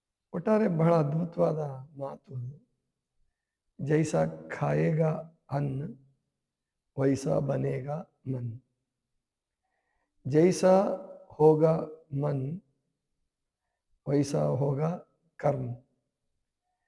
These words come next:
ಜೈಸಾ ಹೋಗಾ ಕರ್ಮ್, ವೈಸಿ ಹೋಗಿ ಕಿಸ್ಮತ್" ಅಂತ ಹೇಳಿದ್ರು. ಕಿಸ್ಮತ್ ಅಂದ್ರೆ ಹಣೆ ಬರಹ, ಭಾಗ್ಯ, ವಿಧಿ ಅಥವಾ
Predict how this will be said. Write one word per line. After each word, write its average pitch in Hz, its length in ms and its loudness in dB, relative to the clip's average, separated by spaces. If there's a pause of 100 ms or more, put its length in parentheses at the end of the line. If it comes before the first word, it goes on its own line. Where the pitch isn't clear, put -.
(400)
ಜೈಸಾ 160 360 4
ಹೋಗಾ 175 760 4
ಕರ್ಮ್, 151 560 -4 (1200)
ವೈಸಿ 151 340 2
ಹೋಗಿ 147 380 -2
ಕಿಸ್ಮತ್" - 960 -8 (880)
ಅಂತ 156 240 -8
ಹೇಳಿದ್ರು. 147 460 -6
ಕಿಸ್ಮತ್ - 400 -8
ಅಂದ್ರೆ 214 440 -6 (400)
ಹಣೆ - 260 -4
ಬರಹ, 143 480 -4 (1160)
ಭಾಗ್ಯ, 139 540 -2 (100)
ವಿಧಿ 143 560 -2
ಅಥವಾ 143 680 -8